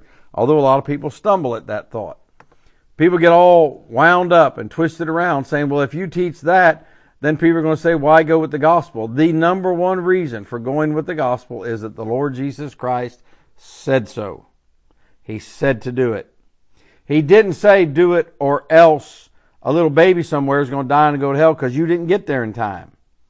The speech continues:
See, that's that thing where humans try to find a way to motivate other humans.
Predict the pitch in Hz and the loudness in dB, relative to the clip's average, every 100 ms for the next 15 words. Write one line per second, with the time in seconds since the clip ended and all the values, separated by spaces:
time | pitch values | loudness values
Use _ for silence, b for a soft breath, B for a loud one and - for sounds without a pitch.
0 | _ _ _ _ _ _ _ 165 160 196 | _ _ _ _ _ _ _ 0 2 4
1 | 196 - 190 170 - 185 202 170 156 120 | 2 2 0 0 -2 -4 -2 0 -2 -2
2 | 180 226 220 175 - 175 180 151 - 170 | -6 -6 -6 -8 -6 -2 0 -2 -6 -4
3 | 151 127 139 170 175 151 147 160 175 165 | -4 -4 -2 0 0 -2 -2 0 2 0
4 | 135 120 143 139 139 139 139 110 156 151 | -2 -2 -4 -4 -6 -6 -6 -8 -8 -8
5 | 101 58 _ _ | -10 -16 _ _